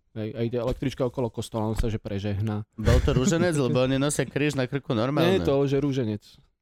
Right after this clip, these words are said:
Speaker 1: No.
Speaker 2: Možno nemal na zlatý kríž, vole.
Speaker 1: <laughs> Ukradol babke.
Speaker 2: Potrebuješ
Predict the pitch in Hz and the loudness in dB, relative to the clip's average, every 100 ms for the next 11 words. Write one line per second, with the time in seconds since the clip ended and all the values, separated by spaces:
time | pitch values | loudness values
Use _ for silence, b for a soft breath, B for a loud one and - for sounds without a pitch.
0 | _ _ _ _ - 113 117 131 127 143 | _ _ _ _ -10 -4 0 0 0 2
1 | 147 135 127 131 135 160 - - 160 202 | 0 0 0 0 -2 -2 0 2 4 2
2 | 151 120 - - 226 180 202 185 208 185 | 2 4 4 6 6 4 4 4 4 4
3 | - 190 - 202 185 - - 165 175 160 | 4 2 2 2 2 4 4 4 4 6
4 | 170 | 6